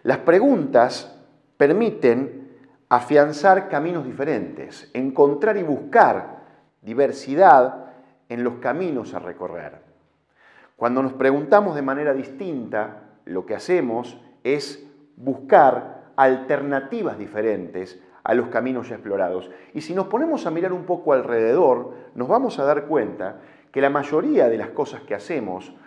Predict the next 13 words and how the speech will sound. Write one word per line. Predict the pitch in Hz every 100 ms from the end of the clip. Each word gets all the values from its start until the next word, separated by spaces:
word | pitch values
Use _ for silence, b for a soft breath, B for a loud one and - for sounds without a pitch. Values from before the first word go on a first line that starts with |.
| B B
funcionan | 165 165 - 233 220 214
como, | 165 156 165 170 185 - - -
eh, | - 135 - - - - -
en | 165
modo | 202 208
automático, | 170 147 151 190 143 - - 107 120 - B B B
casi, | - 185 180 202 202 185 - - -
eh, | 120 117 117 113 110 120
repitiendo | 156 156 156 - 240 247 214
rutinas | 175 156 156 226 175 131 139 - B B B -
acerca | 123 - 190 - 117
de | 107
formas | - 262 277 208 156 -